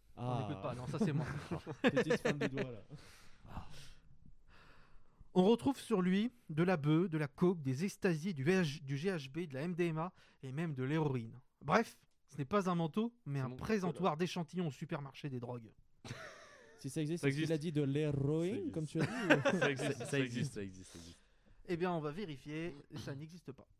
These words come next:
Speaker 3: Oh bah, très bien écrit.
Speaker 2: Elle est de moi.
Speaker 4: Très bien.
Speaker 3: Très crédible.
Speaker 4: Très, très beau.
Speaker 2: Un jour, elle a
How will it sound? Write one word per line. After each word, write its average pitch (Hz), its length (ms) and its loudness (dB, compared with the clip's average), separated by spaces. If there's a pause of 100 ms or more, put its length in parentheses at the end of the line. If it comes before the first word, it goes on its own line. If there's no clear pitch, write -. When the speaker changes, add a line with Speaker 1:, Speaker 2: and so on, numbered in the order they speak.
(560)
Speaker 3:
Oh 143 60 -4
bah, 117 160 0
très 113 120 -6
bien 107 120 -2
écrit. 147 140 -6
Speaker 2:
Elle 170 80 0
est 170 40 -2
de 160 80 -2
moi. 123 160 -8 (140)
Speaker 4:
Très - 140 -10
bien. 92 100 -10
Speaker 3:
Très 147 120 -2
crédible. 113 240 -6
Speaker 4:
Très, 101 140 -8
très - 0 -
beau. 87 160 -12 (1800)
Speaker 2:
Un 214 100 6
jour, 240 380 4 (240)
elle 165 140 2
a 156 100 -2